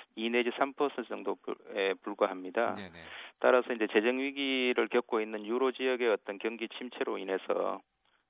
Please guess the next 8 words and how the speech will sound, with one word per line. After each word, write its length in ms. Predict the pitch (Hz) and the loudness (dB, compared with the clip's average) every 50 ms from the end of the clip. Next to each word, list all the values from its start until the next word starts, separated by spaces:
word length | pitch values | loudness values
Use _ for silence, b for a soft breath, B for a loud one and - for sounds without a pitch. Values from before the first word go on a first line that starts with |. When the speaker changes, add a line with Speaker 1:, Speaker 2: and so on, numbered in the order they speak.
| _ - | _ 0
Speaker 1:
제주 240 | - 113 117 127 123 | 0 0 2 2 -2
경제가 380 | 117 117 110 110 117 120 107 98 | -2 -4 -2 2 4 4 4 4
직접적으로 720 | - - - - - _ - - 120 117 120 120 117 101 | 0 -2 -10 -10 -12 _ -2 -2 0 0 2 2 2 2
영향을 320 | 98 104 107 110 107 101 | 2 0 0 2 2 0
받을 260 | - - 104 - 104 98 | 0 0 0 0 -2 -6
수 160 | - - - | -6 -10 -10
있는 460 | 95 98 98 95 98 95 95 95 98 | -10 -8 -8 -6 -6 -6 -6 -8 -8
그 360 | 92 92 95 98 98 95 92 | -2 0 0 0 2 0 0